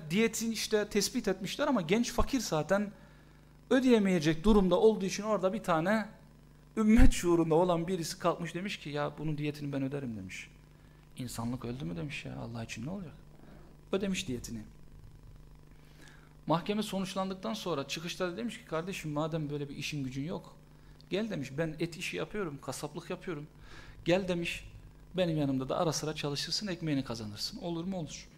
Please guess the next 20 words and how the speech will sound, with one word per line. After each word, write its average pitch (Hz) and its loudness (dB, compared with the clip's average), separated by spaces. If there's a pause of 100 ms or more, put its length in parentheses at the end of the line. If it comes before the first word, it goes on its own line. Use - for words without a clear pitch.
(1200)
Tabii 196 -6
genç 190 -4
yanında 175 0
başlamış, 180 -2
genç 196 0
bazı 185 2
işleri 175 -4
ihmal 160 -2
etmeye 156 -4
başlamış. 104 -10 (540)
Tabii, 165 -8 (640)
e, 165 -16 (240)
insani 170 2
olarak 110 -10 (120)
yani. 135 -8 (680)
E, - -8
unutuyor, 165 6
dalgınlığına 180 4
denk 139 -6
geliyor. 147 -6